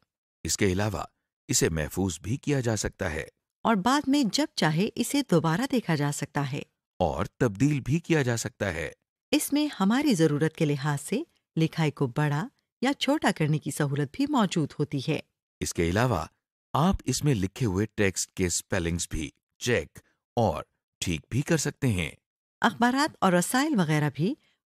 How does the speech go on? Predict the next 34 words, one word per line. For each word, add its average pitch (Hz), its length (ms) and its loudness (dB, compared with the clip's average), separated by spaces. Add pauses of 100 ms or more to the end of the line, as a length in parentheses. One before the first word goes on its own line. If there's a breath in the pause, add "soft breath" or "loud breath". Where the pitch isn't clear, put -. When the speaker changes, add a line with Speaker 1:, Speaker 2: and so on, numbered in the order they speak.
Speaker 2:
वर्ड 285 180 4
प्रोसेसिंग 160 600 0
के 196 140 -2
सॉफ्टवेयर 233 560 -2
के - 140 -4
जरिए 135 300 0
ही 202 200 -2 (140)
तैयार 254 380 2
किए 160 240 0
जाते 143 360 -2
हैं। 139 240 -4 (520)
Speaker 1:
आजकल 170 500 2
इस्तेमाल 98 440 0
होने 95 160 0
वाले 104 360 0
एक 78 200 -6
मशहूर 95 440 -2
वर्ड 82 200 -6
प्रोसेसर 78 480 -6
का 76 160 -8
नाम - 640 -6
Microsoft 117 1120 -2
Word 127 260 2
है। 73 260 -8 (720)
Speaker 2:
स्प्रेडशीट। - 920 -2 (500)
स्प्रेडशीट - 760 -2 (320)
इन 254 140 4
कागज 262 400 2
की 190 120 0
शीट्स 160 320 0
को 156 120 0
कहा 151 220 -2
जाता 156 340 0
है 214 240 0